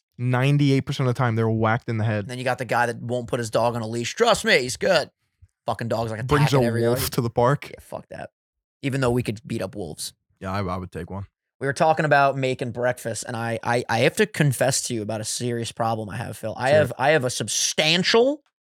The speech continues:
Speaker 2: Uber Eats addiction. No, dude, like, when I tell you I order Uber Eats daily, sometimes twice a day, it's gotta stop.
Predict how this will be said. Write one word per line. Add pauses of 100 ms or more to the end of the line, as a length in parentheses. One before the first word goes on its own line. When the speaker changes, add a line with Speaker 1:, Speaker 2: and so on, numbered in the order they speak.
(200)
Speaker 2:
Uber
Eats
addiction. (1120)
No,
dude,
like,
when
I
tell
you
I
order (300)
Uber
Eats
daily,
sometimes
twice
a
day, (840)
it's
gotta
stop.